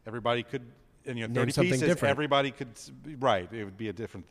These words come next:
Speaker 1: different piece. And
Speaker 2: And
Speaker 1: I,
Speaker 2: see, that's
Speaker 1: I love
Speaker 2: what I
Speaker 1: that.
Speaker 2: think is cool,
Speaker 1: Yeah.
Speaker 2: and I'm sure Paul
Speaker 1: Yep.
Speaker 2: would probably agree.
Speaker 1: Totally. Totally. And, and, and I, I totally agree with what you said, and, and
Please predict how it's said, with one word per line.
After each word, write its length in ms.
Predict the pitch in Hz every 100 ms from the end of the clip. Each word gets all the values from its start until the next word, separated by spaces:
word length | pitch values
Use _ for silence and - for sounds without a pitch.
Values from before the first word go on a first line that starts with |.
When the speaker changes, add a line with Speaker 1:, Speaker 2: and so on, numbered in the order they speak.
| - -
Speaker 1:
different 240 | 107 98
piece. 300 | - 95 87
And 120 | - 165
Speaker 2:
And 60 |
Speaker 1:
I, 40 | -
Speaker 2:
see, 100 | 190
that's 160 | 180
Speaker 1:
I 20 | 123
love 100 | 139
Speaker 2:
what 40 |
I 40 | -
Speaker 1:
that. 80 |
Speaker 2:
think 160 | 190 160
is 140 | 165
cool, 420 | - 240 185 110 110
Speaker 1:
Yeah. 80 |
Speaker 2:
and 100 | 143
I'm 140 | 143 139
sure 400 | - 160 143 - 143 _ _ -
Paul 500 | 170 156 90 101 -
Speaker 1:
Yep. 160 | 104 120
Speaker 2:
would 200 | 127 117
probably 500 | 127 117 120 110 117
agree. 420 | 117 165 120 78 -
Speaker 1:
Totally. 380 | - 101 85 85 - _ _ _ -
Totally. 300 | 139 131 160
And, 240 | 165 175
and, 300 | 160 170 180 -
and 400 | 165 156 156 143 -
I, 560 | 139 151 160 165 160 160 - _ _ _ _ _
I 120 | 123
totally 340 | 120 143 139 143
agree 200 | 135 131
with 160 | 127
what 120 | 131 117
you 80 |
said, 460 | - 123 113 110 107
and, 300 | 104 92 98 104 98
and 220 | 95 92